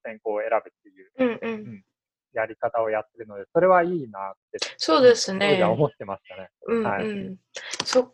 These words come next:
Speaker 1: ただ、もう普通の大学、うん、僕が知ってる限りだと、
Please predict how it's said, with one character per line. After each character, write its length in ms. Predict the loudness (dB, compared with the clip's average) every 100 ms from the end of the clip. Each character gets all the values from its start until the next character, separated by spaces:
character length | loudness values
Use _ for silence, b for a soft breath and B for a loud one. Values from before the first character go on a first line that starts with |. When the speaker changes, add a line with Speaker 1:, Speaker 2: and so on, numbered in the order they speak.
| 2
Speaker 1:
た 120 | 6
だ、 360 | 8 6 4 _ _ _ _ _ _ _
も 180 | -4 -4
う 80 | -4 _ _
普 140 | 0 4
通 40 |
の 140 | 6 6
大 260 | 6 6
学、 720 | 2 0 2 2 2 2 -2 -6 _ -6
う 60 |
ん、 240 | -4 -4 0
僕 460 | 0 4 8 8
が 180 | 8 6
知 120 | 2
っ 20 | -4 0
て 60 |
る 120 | 0
限 260 | 2 2 4
り 100 | 4
だ 120 | 4
と、 360 | 4 4 4